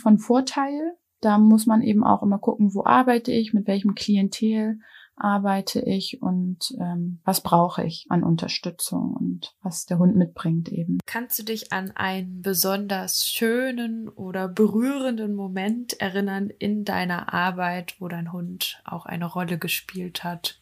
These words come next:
Speaker 2: vielleicht auch ein Auslöser war für
Speaker 1: Mhm.
Speaker 2: etwas?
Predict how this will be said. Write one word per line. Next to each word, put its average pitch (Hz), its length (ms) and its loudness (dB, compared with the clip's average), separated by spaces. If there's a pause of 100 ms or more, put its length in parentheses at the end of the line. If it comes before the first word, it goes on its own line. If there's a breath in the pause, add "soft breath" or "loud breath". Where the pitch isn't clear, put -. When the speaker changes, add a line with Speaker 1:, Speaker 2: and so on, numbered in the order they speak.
Speaker 2:
vielleicht 170 420 -4
auch 175 120 -2
ein 175 180 0
Auslöser 170 840 -2
war 175 160 -10
für 185 140 8
Speaker 1:
Mhm. 185 180 4
Speaker 2:
etwas? 180 400 -14